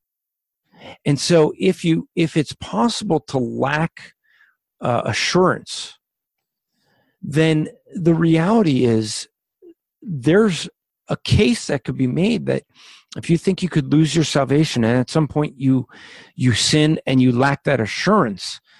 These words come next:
you're gonna think you lost salvation. And then I think, yeah, like you said, you may give up, especially if you read the Hebrews six passage and think you can, it's impossible to ever get saved again.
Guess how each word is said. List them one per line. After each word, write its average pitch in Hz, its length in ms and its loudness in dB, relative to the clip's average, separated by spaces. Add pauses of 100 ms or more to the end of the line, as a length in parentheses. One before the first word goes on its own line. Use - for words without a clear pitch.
(260)
you're 175 220 4
gonna 220 200 2
think 135 300 -4
you 131 80 0
lost 117 680 0
salvation. 98 800 -6
And 135 160 0
then 196 140 2
I 202 60 2
think, 143 260 -6
yeah, 170 160 0
like 117 240 -6
you 202 80 -2
said, 131 240 -2 (260)
you 175 140 2
may 214 160 6
give 127 260 0
up, - 300 0 (920)
especially 226 380 2
if 180 100 -2
you 143 120 -2
read 131 180 2
the 120 60 0
Hebrews 131 340 0
six - 220 -4
passage 117 420 -2
and 127 100 2
think 151 200 -2
you 156 80 -2
can, 143 240 0
it's - 160 0
impossible 151 540 0
to 165 120 0
ever 156 140 2
get 143 160 0
saved 285 280 2
again. 110 340 -4